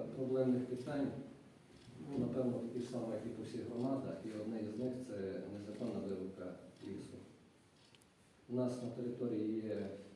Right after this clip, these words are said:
шістсот гектарів таких лісів. Е, зараз не визначено лісокористувача, тому, якби, і ресурсу сільської ради для того, щоб його охороняти, немає. І в поліції це не є їхнє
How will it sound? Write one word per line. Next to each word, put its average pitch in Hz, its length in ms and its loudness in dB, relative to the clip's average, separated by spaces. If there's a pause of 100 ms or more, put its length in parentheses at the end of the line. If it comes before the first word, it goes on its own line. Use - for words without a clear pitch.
(100)
шістсот - 440 -4
гектарів 139 480 2 (380)
таких 123 340 -2
лісів. 120 300 2 (1080)
Е, 98 220 -2 (500)
зараз 120 240 2 (280)
не 131 100 8
визначено 117 600 8 (200)
лісокористувача, 120 800 0 (160)
тому, 110 340 2 (380)
якби, 110 300 2
і - 840 -2
ресурсу 151 440 0
сільської 123 400 2
ради 120 320 6
для 107 100 0
того, 120 260 0
щоб 120 200 0
його 113 200 2
охороняти, 113 500 0 (120)
немає. 104 340 0 (440)
І 120 100 4 (540)
в - 160 -8
поліції 131 440 4
це 113 260 0
не 120 140 4
є 120 80 10
їхнє 120 280 4